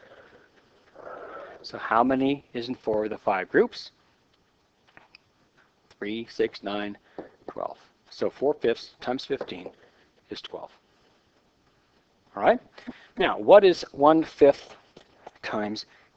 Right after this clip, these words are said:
ten? Now, you can do this one by, uh, using, uh,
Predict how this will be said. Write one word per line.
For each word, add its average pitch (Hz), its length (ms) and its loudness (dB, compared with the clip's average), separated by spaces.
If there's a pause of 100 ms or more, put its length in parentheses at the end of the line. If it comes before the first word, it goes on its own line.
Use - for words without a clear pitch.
ten? - 360 0 (920)
Now, 139 180 4 (100)
you 160 80 -8
can - 160 -4
do 196 160 2
this 247 220 0
one 127 300 2 (500)
by, 113 320 4
uh, 104 160 -4 (100)
using, 123 440 -2 (1200)
uh, 98 340 -8